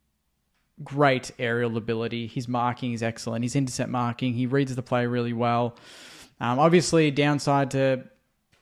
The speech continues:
key position players like him, his size,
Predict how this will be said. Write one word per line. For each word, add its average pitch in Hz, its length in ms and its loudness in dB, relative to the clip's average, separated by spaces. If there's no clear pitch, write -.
key 160 180 2
position 143 380 0
players 139 400 2
like 135 220 2
him, 294 280 4
his 123 180 -4
size, 170 640 4